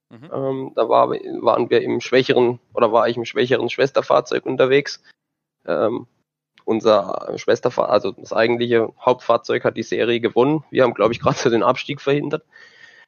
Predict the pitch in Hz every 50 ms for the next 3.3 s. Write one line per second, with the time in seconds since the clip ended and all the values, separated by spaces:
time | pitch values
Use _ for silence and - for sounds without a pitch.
0 | _ _ - - 117 123 131 131 131 131 135 135 135 135 120 - _ _ _ _
1 | _ _ _ _ - - _ _ _ _ _ 117 120 123 123 - 107 120 143 143
2 | - - 135 - - 127 139 139 131 127 - - 151 175 180 160 160 165 170 -
3 | - 165 165 160 165